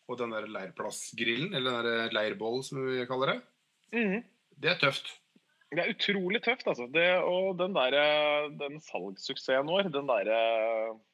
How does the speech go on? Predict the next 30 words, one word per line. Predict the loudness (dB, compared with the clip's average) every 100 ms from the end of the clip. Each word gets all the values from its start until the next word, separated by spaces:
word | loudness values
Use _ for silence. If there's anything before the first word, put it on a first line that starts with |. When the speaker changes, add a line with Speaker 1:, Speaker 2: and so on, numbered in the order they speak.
| _ _ _ _ _ -16 _ _ _ _ -4
Speaker 2:
gassboksrydderen, | -4 -4 -2 -2 -2 -6 0 2 4 4 2 -2 -10 -20 _ _ -12
Speaker 1:
<laughs> | -10 0 0 4
Ja. | 2 2 -4 -18 -20 _ _ _ _ -2
Speaker 2:
den | 0 4
er | 4 4
jo | 2 2 0 0 0 0 -2 -4 -4
helt | -2 -2 -2
eventyrlig. | -4 -4 -4 -8 -4 -2 -2 -4 -10 -4
Det | 2
er | 4 4 2
jo, | 0 0
har | 0 0
man | -2
ikke | -2
det, | -2 -2
så | -4
må | -4
man | -2 -2
jo | -2 0 0 -2
skaffe | -4 -6 -6 -6
seg | -4
det. | -2 -4
Den | 0
er | 2 4
jo | 0
inntjent | -6 -2 -2 -2 -6
på | 0 2 2 0 -2 -14 -10
ti | -6 -4
sånne | -4 -2
gassbokser. | -4 -6 -6 -8